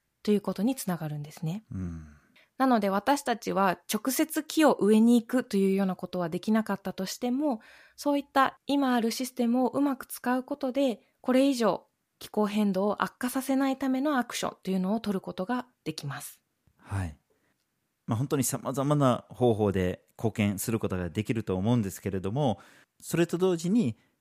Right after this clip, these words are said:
Speaker 2: 政府とか企業とかに声を届けるっていう方法もありますよね。まあ、民主主義であれば政府に向かって、あるいは企業に向かって、どういう企業がどういうプロセスでどういうものを作ってるのかを把握して、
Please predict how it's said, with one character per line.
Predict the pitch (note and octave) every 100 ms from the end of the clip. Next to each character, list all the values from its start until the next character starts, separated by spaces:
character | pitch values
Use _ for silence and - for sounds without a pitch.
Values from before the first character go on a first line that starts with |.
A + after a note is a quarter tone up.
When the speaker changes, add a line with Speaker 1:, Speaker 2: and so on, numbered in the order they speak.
| _ _ _
Speaker 2:
政 | - A3 A#3+
府 | -
と | -
か | G3
企 | - - C4
業 | B2+
と | -
か | - G#2
に | D#3+
声 | - A3 A3+
を | D#3
届 | - C#3+ D#3 G#3+
け |
る | D4
っ |
て | - G#2
い |
う | F2
方 | A2+
法 | G#2 A2
も | F#2+ F2+ -
あ | A2
り | G#2
ま | F#2+
す | -
よ | F#2+
ね。 | C3+ - _ _ -
ま | D3+
あ、 |
民 | C#3 D#3+
主 | F#3
主 | F3
義 | F#3+ D3+
で | -
あ | -
れ | C#3 C#3
ば | C4+ G3+ - _ _ _
政 | - D3 C3+
府 | G#2
に |
向 | F#2+
か | F2+ G2
っ | -
て、 | D2+ D#2+
あ | A2+
る | A2+
い |
は | G#2+ F#2+ _ _
企 | - D#3+
業 | D3
に | G2
向 | F2+
か | -
っ | -
て、 | _ _ _ _ _ -
ど | F#3+
う | A3+
い | C#3
う |
企 | - G#2+
業 | G2 F2
が | B2
ど | F#2 D3 A#3+
う |
い | A#3
う |
プ | - F3
ロ | E3+
セ | A2
ス | - F#2+
で | F#2+
ど | C3+
う | F3
い | D#3+
う |
も | C#3+
の | A#2
を | F#2+
作 | - -
っ | C#3+
て | B2+
る | G2+
の | F2+
か | - D3+
を | D#3
把 | - C#3+
握 | C3+ B2+
し | -
て、 | A#3+